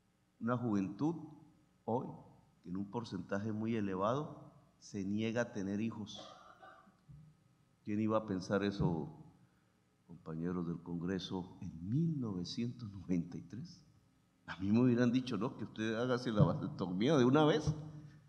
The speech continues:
Me, me, me pongo pálido, me da la, me salgo corriendo.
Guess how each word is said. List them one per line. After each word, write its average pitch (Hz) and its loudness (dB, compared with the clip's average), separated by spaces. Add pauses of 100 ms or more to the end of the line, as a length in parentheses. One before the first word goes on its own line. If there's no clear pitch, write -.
(920)
Me, - -14
me, - -16 (140)
me - -12
pongo 90 0
pálido, 110 4
me 120 4
da 98 6
la, 113 2 (840)
me 95 -2
salgo 127 4
corriendo. - 8